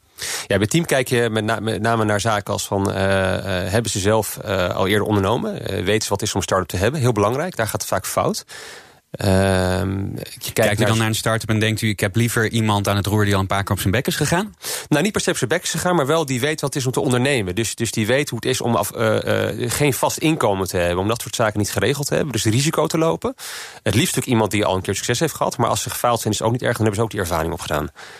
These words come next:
Speaker 1: Eh, dus het gaat erom dat je weet hoe het is om, eh, ja, zonder zekerheden in het leven te staan, eh, financieel gezien.
Speaker 2: Ja,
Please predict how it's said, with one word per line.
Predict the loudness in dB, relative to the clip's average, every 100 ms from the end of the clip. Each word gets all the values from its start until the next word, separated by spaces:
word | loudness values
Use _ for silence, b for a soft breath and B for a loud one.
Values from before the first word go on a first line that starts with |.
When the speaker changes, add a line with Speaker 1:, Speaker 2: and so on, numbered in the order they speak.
| B B B _ -4
Speaker 1:
Eh, | -2 0
dus | 0
het | 0
gaat | 0 2
erom | 2
dat | 2 0
je | 0
weet | 2 0
hoe | 0 -2
het | 0
is | -2 -2
om, | 0 2 2 0 -2
eh, | -2 -2 0
ja, | 0
zonder | 2 2 2
zekerheden | 2 0 0 2 2 0 -2
in |
het | -2
leven | 0 0 -2
te |
staan, | -2 0 0
eh, | -2
financieel | -2 -2 0 -2
gezien. | -2 -6 -6 _
Speaker 2:
Ja, | 2 4 4